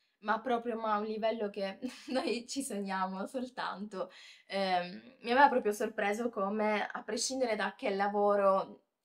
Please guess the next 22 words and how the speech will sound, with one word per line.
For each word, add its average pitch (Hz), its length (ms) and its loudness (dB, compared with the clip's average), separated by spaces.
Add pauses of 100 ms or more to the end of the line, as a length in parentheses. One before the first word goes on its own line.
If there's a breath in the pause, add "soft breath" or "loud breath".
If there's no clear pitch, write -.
(140)
si - 200 -12
svolgessero, 202 760 -2
cioè 170 160 -6
i 170 80 -8
poliziotti, 170 1040 -6 (320)
ehm, 175 680 -2 (360)
quelli 208 260 0
che 208 120 -2
guidavano 202 400 2
il 208 80 -6
tuk - 260 -14
tuk, 180 440 -8
per 185 140 0
esempio, 180 500 0
piuttosto 202 480 -8
che 196 180 -2
la 196 120 0
gente 202 300 -4
che 202 80 -6
lavorava 190 500 0
al 185 120 0
mercato, 180 880 -4